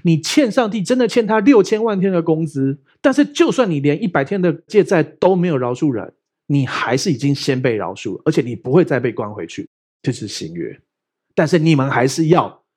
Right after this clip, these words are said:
去饶恕人，所以你们还是要去免了人家一百天的债。这并不代表所以基督徒不能去讨钱，但是他，他在讲的是罪债，但是我还是强调基督徒不要随便借钱给人家，不要跪着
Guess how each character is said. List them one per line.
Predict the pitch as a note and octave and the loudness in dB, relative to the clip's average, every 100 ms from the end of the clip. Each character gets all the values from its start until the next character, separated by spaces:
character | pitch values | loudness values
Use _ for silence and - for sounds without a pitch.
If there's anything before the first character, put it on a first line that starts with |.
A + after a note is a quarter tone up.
| _ - | _ -4
去 | C#3 | -2
饶 | A2+ G#2 | -2 -6
恕 | A#2 | -8
人， | G2+ - - _ - | -8 -10 -16 _ -6
所 | D#3 | -2
以 | D#3 | 0
你 | B2 | -2
们 | |
还 | B2+ | -4
是 | C3 D3 | -2 0
要 | |
去 | D3+ | 0
免 | C#3 G#2+ | -2 -4
了 | G#2 | -6
人 | G#2+ | -6
家 | A#2 A#2 | -4 -4
一 | |
百 | A#2+ F#2 | -4 -6
天 | - | -8
的 | G2 | -10
债。 | F2 F#2 - _ _ - | -10 -12 -12 _ _ -6
这 | - | 0
并 | C#4+ C#4 G3 | 2 2 2
不 | |
代 | F#3 F#3+ | 4 2
表 | B2+ | 2
所 | E3 | 2
以 | E3+ | 2
基 | F3 | 4
督 | F3 | 2
徒 | C3 | 2
不 | E3 | -2
能 | B2+ | -4
去 | A2 | -4
讨 | - - | -8 -10
钱， | - - - _ _ _ _ _ _ _ _ _ _ _ _ - | -14 -16 -18 _ _ _ _ _ _ _ _ _ _ _ _ -4
但 | F3 D3+ | -2 -2
是 | F3+ | -2
他， | - D#3+ D#3+ | -2 -2 -4
他 | - G3 | -2 -2
在 | G#3 | 0
讲 | D#3+ G#2 | -2 -4
的 | A#2+ | -4
是 | C3+ | -6
罪 | C#3 A#2 | -2 -4
债， | F2+ G2+ C2 _ _ - | -4 -8 -10 _ _ -4
但 | F3 | -2
是 | F3 | 0
我 | D3+ | 0
还 | B2+ | 0
是 | D3+ | 0
强 | D3 B2+ | 0 0
调 | C3 | 0
基 | C3+ | 0
督 | C#3+ | -2
徒 | G#2 | -2
不 | A2+ | -2
要 | A#2+ | -4
随 | A#2 | -4
便 | G#2+ A#2 | -4 -4
借 | A2+ | -4
钱 | G#2 - | -6 -10
给 | - - | -14 -14
人 | C2 | -14
家， | - - _ _ _ _ _ | -14 -16 _ _ _ _ _
不 | B2+ | -2
要 | C3+ C3 | 0 0
跪 | C3 C3+ | 2 0
着 | A2 G2+ F#2 | 0 -6 -8